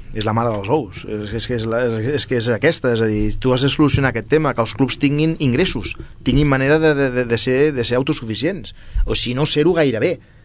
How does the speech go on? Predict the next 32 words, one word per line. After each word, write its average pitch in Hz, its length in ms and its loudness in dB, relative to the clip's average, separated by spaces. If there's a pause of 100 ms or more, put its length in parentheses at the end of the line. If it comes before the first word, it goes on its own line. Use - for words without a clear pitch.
(160)
Si 120 160 0
tu 127 160 -2
no, 139 160 2
no, 139 160 2
no 147 160 6
nodreixes 147 640 4
els 127 160 0
clubs 147 240 2
d'ingressos, 156 560 2
evidentment, 127 460 2
després, 135 340 0 (320)
eh, - 260 -6
depens 147 540 2
absolutament 156 600 4
de 156 80 4
que 147 80 4
hi - 20 4
hagi 147 160 2
un 147 80 0
senyor 160 240 4
que 139 80 2
es - 80 -10
torni 151 240 2
boig 170 180 4
i 185 60 2
vagi 165 220 2
posant 139 260 2
diners. 147 320 0 (240)
Però 107 140 -4
això 107 100 -6
és 113 100 -4
inviable, 131 460 0